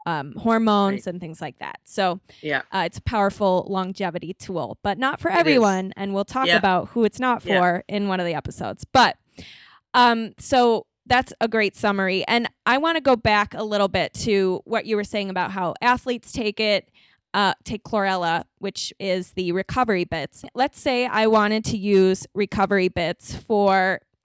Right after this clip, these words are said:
Speaker 1: you know, I'm in, I'm an athlete, I'm doing a, I don't know, triathlon or something. W-, how do they use it?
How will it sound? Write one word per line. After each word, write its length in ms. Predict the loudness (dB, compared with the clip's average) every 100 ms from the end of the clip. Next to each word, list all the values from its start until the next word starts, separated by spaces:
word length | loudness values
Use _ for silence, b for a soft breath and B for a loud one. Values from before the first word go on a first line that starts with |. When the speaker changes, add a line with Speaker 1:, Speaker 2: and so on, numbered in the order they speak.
| -8
Speaker 1:
you 100 | -4
know, 100 | -4
I'm 380 | -4 -6 -8 -12
in, 380 | -8 -6 -6 -10 -14 _ _ -12 -8
I'm 120 | -4 -2
an 100 | 0
athlete, 640 | 0 -2 -2 -2 -2 -4
I'm 180 | -6 -4
doing 440 | -2 -2 -2 -2
a, 420 | -2 -2 0 -2 -6 b b b b _ _ _ _ _ _
I 160 | -6 -2
don't 160 | -2 -2
know, 220 | -4 -4
triathlon 880 | 0 4 6 4 2 0 -2 -2 -4
or 80 | -6
something. 400 | -4 -4 -4 -6
W-, 360 | -8 -8 -6 -4
how 240 | 2 2
do 80 | 4
they 140 | 2
use 340 | 0 0 -2 -2
it? 240 | -4 -4